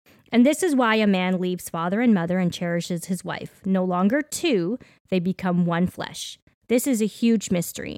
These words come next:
and I don't pretend to understand it all. What is clearest to me is the way Christ treats the church, and this provides a good picture of how each husband is to treat his wife, loving himself in loving her, and how each wife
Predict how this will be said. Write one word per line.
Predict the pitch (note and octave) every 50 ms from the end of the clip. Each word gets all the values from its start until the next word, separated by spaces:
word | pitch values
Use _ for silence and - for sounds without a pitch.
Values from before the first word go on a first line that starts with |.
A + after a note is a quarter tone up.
| - -
and | G3
I | F#3+
don't | G3 F#3+ A3+ C4+ C4+ -
pretend | - D#4+ - - A#3+ A3 G#3+
to | G#3 G3+
understand | - F#3 F3+ F3 F3 - - E3+ F3 F3
it | E3+
all. | - E3+ - - - - - _ - - - _ _
What | - A#3+ C4+
is | D#4+ D4 -
clearest | - - C4+ B3 A#3+ A#3+ - -
to | - A#3+ A3
me | G#3 F#3+ F#3 F#3 F#3 -
is | F#3+ F3+ -
the | G3
way | F#3 F#3 F3+ F3+ F3+
Christ | - - - F#3+ F#3+ G3+ - - -
treats | - A3 G3 F3 - -
the | - G3+ F#3
church, | - - - - - - - - _ - - - _ -
and | - F#3+ G3 G3
this | G3+ G#3+ G#3+ -
provides | - - A#3+ G#3+ A3 G3 F#3+ F#3+ F#3 -
a | G3
good | F3+ E3 - G3 G#3+ -
picture | - A3 - - - - F#3 - -
of | F3 -
how | - F3 F3+ - _
each | - A#3+ B3+ B3 - -
husband | - - - G#3 G3 - - - F#3 F3 F3 E3+ E3 -
is | F#3+ F3
to | - - F#3
treat | E3 - - - G3 F#3 -
his | - - G3+ F3+
wife, | - F3+ E3 - - - - _ _ - - - _ _ -
loving | G3 G3 G3+ G3+ G#3 G3+ A#3+ B3 B3
himself | G#3 G#3+ C4 C4 B3 - - G#3+ F3+ E3+ E3 E3+ - - - -
in | - F#3 F3+ F3+
loving | F3+ E3+ E3 F#3 F3+ F3
her, | E3+ - - D3+ C#3+ D3 D#3 - _ _ _ _ -
and | - F3+
how | E3+ F3+ - - -
each | G#3 G3+ F#3 - -
wife | - E3+ C#3 C3+ D#3+ E3 -